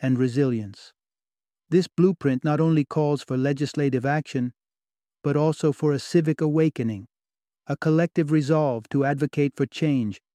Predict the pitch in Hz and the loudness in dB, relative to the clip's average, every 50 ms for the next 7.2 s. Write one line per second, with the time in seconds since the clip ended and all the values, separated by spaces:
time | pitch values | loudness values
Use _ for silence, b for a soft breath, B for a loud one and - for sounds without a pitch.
0 | _ _ - 143 139 139 143 135 - - - 160 156 156 151 135 - 139 123 - | _ _ -6 -2 0 0 0 0 0 0 2 4 4 4 2 0 -4 -8 -6 -2
1 | 156 143 131 - - - 165 156 151 147 135 123 127 120 127 143 156 170 170 - | -2 -2 -2 -4 -4 -2 -2 0 0 0 0 0 -2 -2 0 0 0 0 -2 -2
2 | - 160 143 139 - - 151 123 120 131 - - - 170 160 143 - 120 95 - | -4 -4 -4 -4 -4 -6 -8 -6 -6 -8 -8 -4 -2 -2 -2 -2 -2 -6 -6 -8
3 | - _ _ _ _ _ _ _ _ _ _ _ _ _ 151 147 151 143 127 - | -12 _ _ _ _ _ _ _ _ _ _ _ _ _ 0 0 0 -2 0 0
4 | 151 147 160 165 160 151 151 147 135 - 131 117 101 - - 131 - - 117 95 | 0 2 2 2 2 2 0 0 0 -2 -6 -8 -8 -8 -12 -10 -8 -8 -8 -8
5 | 90 90 - _ _ _ _ _ _ _ _ _ _ _ _ _ _ _ _ _ | -10 -14 -18 _ _ _ _ _ _ _ _ _ _ _ _ _ _ _ _ _
6 | _ _ _ _ _ _ _ _ _ _ _ - 185 185 - - - 170 151 135 | _ _ _ _ _ _ _ _ _ _ _ -2 -2 0 -2 -2 0 0 2 2
7 | 135 135 151 170 | 2 0 -2 -4